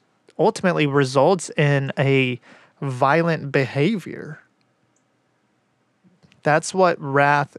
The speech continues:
is. But again, who are we in light of who God is? We're not to play God, and we're not to be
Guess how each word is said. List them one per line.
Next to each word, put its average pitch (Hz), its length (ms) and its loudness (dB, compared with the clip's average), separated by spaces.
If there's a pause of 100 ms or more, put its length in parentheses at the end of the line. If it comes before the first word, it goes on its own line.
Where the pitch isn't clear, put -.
is. 139 400 2
But 131 140 -2
again, 131 640 0 (1080)
who 220 220 2
are 214 180 4
we 135 580 -4 (200)
in 139 160 -2
light 139 200 2
of 127 140 0
who 147 240 0
God 127 420 0
is? 120 600 -6 (800)
We're 151 180 4
not 170 280 0
to 175 100 -2
play 160 300 0
God, 123 600 -2 (1120)
and 143 80 -4
we're 139 100 -2
not 147 240 -2
to 160 140 -4
be 147 420 0